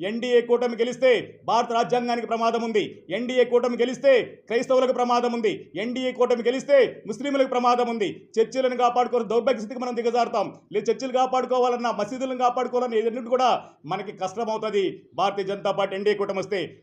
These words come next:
కానీ ఎన్డీఏ కూటమిని ఓడించాల్సిన అవసరం ఉంది. ఈరోజు మనువాదాన్ని ఓడించి లౌకిక రాజ్యానికి పెద్దపీట వేయాల్సిన అవసరం ఉందనే పేరు మీద ఆలోచించిన మనం ఆంధ్రప్రదేశ్లో జగన్మోహన్ రెడ్డి గారు గెలవాలి.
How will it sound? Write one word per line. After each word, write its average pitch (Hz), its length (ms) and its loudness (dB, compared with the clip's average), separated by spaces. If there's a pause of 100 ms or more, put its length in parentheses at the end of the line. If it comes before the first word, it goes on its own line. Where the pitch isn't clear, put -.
కానీ 196 180 -2
ఎన్డీఏ 208 280 0
కూటమిని 208 380 -4
ఓడించాల్సిన 226 520 -4
అవసరం 226 300 -2
ఉంది. 240 200 -4 (340)
ఈరోజు 208 280 2
మనువాదాన్ని 240 560 2
ఓడించి 233 420 0 (320)
లౌకిక 214 320 -2
రాజ్యానికి 247 400 0
పెద్దపీట 220 320 -4
వేయాల్సిన 214 260 -4
అవసరం 208 240 -6
ఉందనే 202 220 -6
పేరు 196 180 -4
మీద 202 140 -6
ఆలోచించిన 190 440 -4
మనం 247 260 -2 (340)
ఆంధ్రప్రదేశ్లో 214 760 -2 (360)
జగన్మోహన్ 220 520 -2
రెడ్డి 202 160 -2
గారు 196 160 0
గెలవాలి. 254 480 2